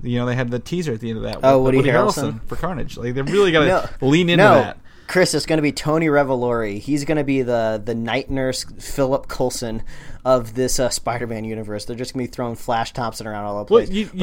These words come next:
Speaker 2: But the, but he's just gonna, like, he's just gonna be mean to people. He's just gonna be the bully for every movie
Speaker 1: You,
Speaker 2: that he's in.
Speaker 1: you know, Venom was with Flash for, like, five years in the comic books.
Speaker 2: Yeah, but I
Speaker 1: Oh.
Speaker 2: can't imagine Tony Re-, Tony Revolori being.
Speaker 1: Uh, I don't
Speaker 2: Flash.
Speaker 1: thi-, I don't think they're gonna pull anyone from Marvel. I think, I think if they try to do that, Marvel will be like, "That's a big no-no here.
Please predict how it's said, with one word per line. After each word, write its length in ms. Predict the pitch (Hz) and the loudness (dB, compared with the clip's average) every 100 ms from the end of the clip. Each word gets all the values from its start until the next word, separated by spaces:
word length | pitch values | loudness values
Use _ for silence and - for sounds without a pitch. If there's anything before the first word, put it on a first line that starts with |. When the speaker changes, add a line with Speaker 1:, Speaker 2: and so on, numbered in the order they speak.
| 170 | -2
Speaker 2:
But 240 | 143 139 | -2 -10
the, 120 | - | -4
but 180 | 156 180 | 2 4
he's 180 | 208 185 | 4 0
just 180 | 240 - | -2 -2
gonna, 180 | 254 | -2
like, 200 | 214 165 | 2 2
he's 180 | - 185 | 0 -6
just 160 | 165 - | -4 -2
gonna 140 | 196 | 0
be 100 | 151 | 2
mean 260 | 131 123 131 | 2 0 -2
to 40 | 123 | -4
people. 280 | 117 107 | -6 -8
He's 120 | 127 127 | -8 -8
just 100 | 123 | -4
gonna 160 | 147 | -2
be 80 | 139 | 0
the 100 | 127 | -2
bully 380 | 120 117 113 113 | -4 -6 -8 -8
for 160 | - 107 | -10 -10
every 180 | 104 107 | -8 -8
movie 200 | 107 175 | -4 -4
Speaker 1:
You, 60 | |
Speaker 2:
that 100 | 107 | -4
he's 160 | 104 104 | -8 -10
in. 220 | 104 107 - - | -10 -10 -10 -6
Speaker 1:
you 120 | 185 | -2
know, 140 | 208 | -2
Venom 500 | 165 160 160 143 95 - _ _ | 0 0 0 -4 -8 -16 _ _
was 380 | 139 127 160 131 | -6 0 2 2
with 140 | 123 | 0
Flash 400 | - 127 117 110 | 0 -4 -4 -6
for, 140 | - 120 | -6 -4
like, 180 | 110 98 - | -4 -8 -18
five 320 | - - 127 117 | -6 -4 -2 -2
years 180 | 113 | -4
in 60 | 113 | -6
the 60 | 107 | -12
comic 320 | 117 101 - | -12 -12 -12
books. 340 | 90 - - - | -14 -14 -18 -10
Speaker 2:
Yeah, 340 | 160 180 160 156 | 0 2 4 2
but 160 | 175 | 2
I 100 | 135 | 2
Speaker 1:
Oh. 40 | 170 | 0
Speaker 2:
can't 320 | - 170 165 | 0 0 0
imagine 500 | 143 139 135 135 131 | 0 0 0 -2 -6
Tony 260 | - 135 131 | -6 -4 -4
Re-, 160 | 120 - | -8 -6
Tony 300 | - 139 135 | -4 -2 -2
Revolori 680 | 127 123 117 - 117 117 113 | -4 -4 -6 -6 -10 -10 -10
being. 180 | 104 | -6
Speaker 1:
Uh, 40 | 104 | 2
I 200 | 180 196 | 4 6
don't 140 | 247 226 | 6 4
Speaker 2:
Flash. 100 | - | 4
Speaker 1:
thi-, 60 | |
I 40 | 202 | 2
don't 120 | 202 | 2
think 140 | 180 | 0
they're 80 | 151 | 0
gonna 100 | 135 | -2
pull 180 | 123 135 | 0 -2
anyone 260 | 135 127 120 | 0 -2 -2
from 160 | 123 | 0
Marvel. 320 | 117 120 113 113 | 2 2 2 -2
I 100 | 120 | -2
think, 260 | 156 139 | -4 -2
I 80 | 139 | -2
think 220 | 170 160 | -2 -4
if 60 | 147 | -2
they 80 | 127 | 0
try 160 | 151 | 0
to 60 | 131 | 0
do 80 | 123 | 0
that, 120 | 123 | 0
Marvel 240 | 120 123 120 | 2 0 0
will 40 | |
be 60 | 117 | -2
like, 160 | 113 | -4
"That's 180 | 127 127 | -4 -4
a 20 | |
big 160 | 135 123 | -2 -2
no-no 320 | 117 113 107 | -2 -2 -4
here. 220 | 117 107 | -6 -8